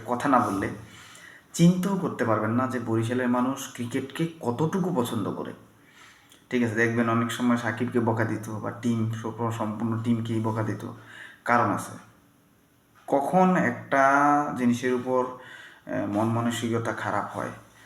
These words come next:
যখন ওই জিনিসটাকে ভালোবাসে, ঠিক আছে। এই একটা জিনিস মনে রাখবেন, আপনার ভালোবাসেন যাকে বা যে জিনিসটাকে ভালোবাসেন বা প্রিয় জিনিসটা যদি আপনাকে একটু, অল্প একটু ব্যথা দেয়, তাহলে আপনি অনেক বেশি ব্যথা পাবেন।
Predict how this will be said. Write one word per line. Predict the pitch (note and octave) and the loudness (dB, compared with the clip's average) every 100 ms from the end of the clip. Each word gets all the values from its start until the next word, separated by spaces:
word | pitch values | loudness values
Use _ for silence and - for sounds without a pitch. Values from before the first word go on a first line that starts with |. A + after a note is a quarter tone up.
| - - - | -20 -20 -8
যখন | A2+ A2 A#2 A#2+ A#2+ | -4 -4 -2 -2 -2
ওই | A2+ | -4
জিনিসটাকে | A2+ A2 A2+ A2+ A#2 | -2 -2 -2 -6 -6
ভালোবাসে, | A2+ G2+ G#2 G#2 - - - A2 A2 - - - | -4 -4 -4 -6 -8 -14 -10 -8 -8 -10 -16 -10
ঠিক | A#2 | -6
আছে। | A#2 - - - - | -6 -8 -16 -18 -6
এই | A#2 | -4
একটা | A2 A2 | -2 -4
জিনিস | G2+ F#2 - | -6 -6 -6
মনে | F2+ E2 | -6 -6
রাখবেন, | E2 - - - | -8 -14 -12 -12
আপনার | - G2 A2 A#2+ A#2 - - - - - - _ | -8 -4 -2 -2 -8 -16 -20 -20 -20 -20 -20 _
ভালোবাসেন | G#2+ A2 B2 B2 A#2+ A2+ | 0 2 4 2 2 2
যাকে | A2+ A2 A2 A2 | 2 2 0 0
বা | A2+ A2 A2 | 2 2 0
যে | A#2 | 0
জিনিসটাকে | A#2 A2+ A2 | 0 -2 -2
ভালোবাসেন | G#2+ A2 A2+ G#2 G#2 G#2+ | -2 0 0 0 -4 -4
বা | G#2 | -4
প্রিয় | C#3 D#3 | 0 0
জিনিসটা | C#3 A2+ G#2+ A#2 | 2 0 -2 -4
যদি | G2+ G#2 G#2+ | -6 -4 -6
আপনাকে | G2+ A#2 A2+ A#2 - - | -6 -6 -6 -8 -8 -6
একটু, | F3+ - - C3+ A2+ - - _ _ - | -4 -6 -6 -4 -6 -12 -20 _ _ -2
অল্প | F#3+ A3 A3 | -2 0 2
একটু | A#3 A#3 - E3 | 0 0 -2 0
ব্যথা | B2+ A#2 | 2 2
দেয়, | A#2+ C#3+ | 2 2
তাহলে | G#2 G2+ | 0 0
আপনি | A2 A2 | -2 2
অনেক | A#2 | 2
বেশি | A2 G#2+ | 2 -2
ব্যথা | F#2+ G2 | -4 -4
পাবেন। | F2+ F2+ | -4 -6